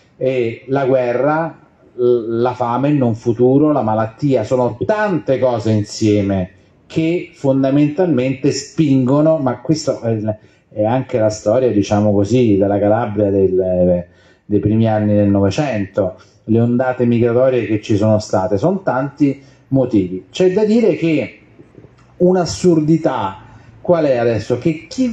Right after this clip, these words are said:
viene può chiedere lo status di rifugiato e quindi ci sono i campi di accoglienza, le strade, eccetera, eccetera.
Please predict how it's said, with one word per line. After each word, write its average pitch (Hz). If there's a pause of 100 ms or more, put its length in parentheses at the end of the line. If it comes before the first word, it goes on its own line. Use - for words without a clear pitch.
viene 220
può 170
chiedere 196
lo 165
status 175
di 139
rifugiato 120 (380)
e 139
quindi 160
ci 131
sono 135
i 131
campi 131
di 120
accoglienza, 123
le 123
strade, 123
eccetera, 117
eccetera. 120